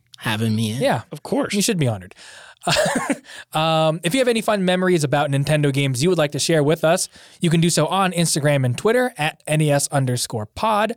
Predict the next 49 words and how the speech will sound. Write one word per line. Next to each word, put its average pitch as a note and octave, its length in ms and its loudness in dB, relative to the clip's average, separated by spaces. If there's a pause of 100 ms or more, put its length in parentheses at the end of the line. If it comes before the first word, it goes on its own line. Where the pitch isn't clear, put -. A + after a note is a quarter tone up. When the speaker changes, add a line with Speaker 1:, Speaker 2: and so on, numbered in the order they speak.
(360)
Speaker 2:
or G3 160 4
you G3 60 2
can F3+ 120 0
send A3+ 220 0
us - 80 -2
an F3 120 -2
email F3+ 480 2
to D#3 140 -2
nostalgia E3+ 440 0
system D#3 320 -2
podcast E3 560 -2 (340)
at C3 140 -2
gmail G3+ 640 2
dot D3 260 0 (100)
com. C3+ 560 0 (220)
And G3 160 0
of E3+ 100 -4
course, G3+ 220 0
support D3+ 340 -2
for F3+ 140 2
the D#3 80 2
show D3+ 220 2
can F3 200 0
be D#3 60 2
given D3+ 280 2
on E3+ 220 0
Patreon, D3+ 720 0 (240)
patreon G#3+ 340 0
dot D#3 160 0
com D#3 220 0
slash B2+ 320 -4
N E3+ 120 0
E E3 40 2
S D#3+ 140 -2
underscore C3 400 -2
pod. F#3+ 420 0 (460)
And A3 340 0
you F#3+ 80 -2
can F#3 180 -2
buy F3 180 0
a G3 120 2
shirt, - 440 -2 (120)
N B3 160 0
E A#3 100 2
S F#3+ 160 0
pod D3+ 440 -2 (100)
dot B2+ 260 -2
big F#3 300 0
cartel D#3+ 640 0